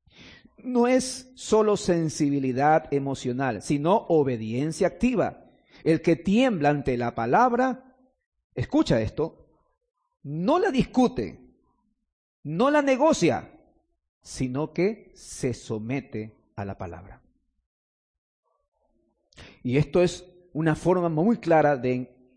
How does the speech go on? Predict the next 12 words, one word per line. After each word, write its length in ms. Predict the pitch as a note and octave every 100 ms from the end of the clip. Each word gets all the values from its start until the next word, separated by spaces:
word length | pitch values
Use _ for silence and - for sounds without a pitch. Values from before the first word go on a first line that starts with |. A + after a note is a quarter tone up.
| - - _ -
poder 360 | D#3+ C#3+ C4
ver 460 | F#3+ D#3+ F3 - - _ _ _ _ _ _ _ _
una 380 | G#3 G#3 G3+ F#3
humildad 680 | F3+ E3 D3 B2+ C3+ C3+ -
si 320 | - B2+ A#2+
es 340 | C#3+ C#3+ - _
verdadera 640 | A#2 A#2 G#2 G#2 A2+ F3+ A#3
ante 220 | F#3+ A#2+
Dios 520 | G#2+ A2 A#3 - _ _ _ _ _
o 80 | -
es 100 | B2+
falsa. 440 | - B2 B2 -